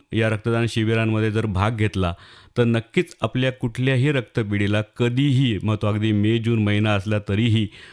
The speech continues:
कुठल्याही प्रकारचा तुटवडा भासणार नाही. त्यामुळे माझी तरुण मंडळींना, तरुण मित्रांना, मैत्रिणींना ही विनंती आहे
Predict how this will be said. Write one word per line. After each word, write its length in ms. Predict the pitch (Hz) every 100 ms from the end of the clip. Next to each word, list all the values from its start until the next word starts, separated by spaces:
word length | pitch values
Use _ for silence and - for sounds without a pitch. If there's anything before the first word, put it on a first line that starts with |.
| -
कुठल्याही 360 | - 104 117 135
प्रकारचा 500 | 127 110 110 104 117
तुटवडा 420 | 107 98 107 107
भासणार 400 | 95 90 101 101
नाही. 320 | 107 107 104 85 - - _
त्यामुळे 400 | 113 131 131 101 - _ -
माझी 280 | 104 113
तरुण 320 | 113 110 120 139
मंडळींना, 640 | 131 117 110 107 101 101
तरुण 260 | 92 107 113
मित्रांना, 640 | 104 101 110 107 107 101
मैत्रिणींना 580 | 98 95 101 104 98 98
ही 160 | 101 104
विनंती 400 | 101 110 139 143
आहे 200 | 95